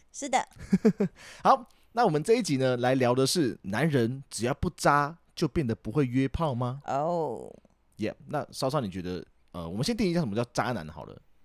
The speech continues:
Speaker 1: 好。
Speaker 2: 好，你觉得？
Speaker 1: 嗯，我以前不太知道什么是渣男，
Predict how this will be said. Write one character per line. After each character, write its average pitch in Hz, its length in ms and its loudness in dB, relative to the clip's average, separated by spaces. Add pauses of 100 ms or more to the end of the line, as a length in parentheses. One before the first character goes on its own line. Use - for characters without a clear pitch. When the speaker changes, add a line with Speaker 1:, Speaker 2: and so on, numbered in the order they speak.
(220)
Speaker 1:
好。 185 380 -6 (180)
Speaker 2:
好， 73 180 -12
你 95 120 -6
觉 90 180 -8
得？ 87 240 -8 (440)
Speaker 1:
嗯， 285 720 -12
我 277 180 2
以 294 160 -6
前 226 260 -4
不 226 140 -8
太 277 240 -6
知 226 220 -12
道 220 200 -4
什 185 160 -10
么 147 140 -10
是 185 140 -10
渣 151 320 -8
男， 151 280 -12